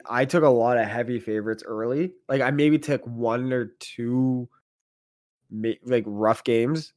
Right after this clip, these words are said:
but I've got nobody <laughs> left. Like, I'm picking, I'm picking bottom twenty percent of the league for, for the rest of the season. Um, in saying that, I'm going with, I have faith in what Jim said.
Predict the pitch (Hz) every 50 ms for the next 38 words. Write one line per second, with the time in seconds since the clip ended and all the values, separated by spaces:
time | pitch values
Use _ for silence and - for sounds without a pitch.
0 | _ 113 _ _ 123 117 110 107 101 - - _ _ _ _ _ _ 117 120 110
1 | 113 120 104 95 101 101 98 98 98 101 98 98 101 92 101 95 90 90 - 95
2 | 95 98 107 104 110 143 131 - 135 120 104 - - - 131 - 143 139 - 131
3 | - 151 147 143 - - 175 180 180 - - 240 233 190 - - - 311 339 285
4 | 254 - - - 214 208 185 - 220 214 233 233 175 147 127 151 147 151 170 180
5 | 156 185 180 180 - - 160 151 156 160 160 160 180 165 151 - 147 135 131 143
6 | 135 127 113 110 113 120 117 113 113 - _ - 131 127 - 139 127 143 143 135
7 | 143 131 120 120 127 123 - - 143 139 135 - _ 139 139 - - - 123 120
8 | 120 117 113 107 95 104 - _ - - - - - - _ _ _ _ _ _
9 | _ - _ - 123 120 120 117 117 113 113 110 110 110 - - _ _ - 151
10 | 151 - - 151 151 147 143 123 127 139 156 156 160 156 151 147 139 135 127 120
11 | - - _ _ _ _ _ _ _ _ _ _ _ _ _ _ _ _ _ _
12 | - 131 139 147 131 - 156 156 151 147 147 156 143 139 139 135 127 127 135 127
13 | 131 - - 135 127 117 98 98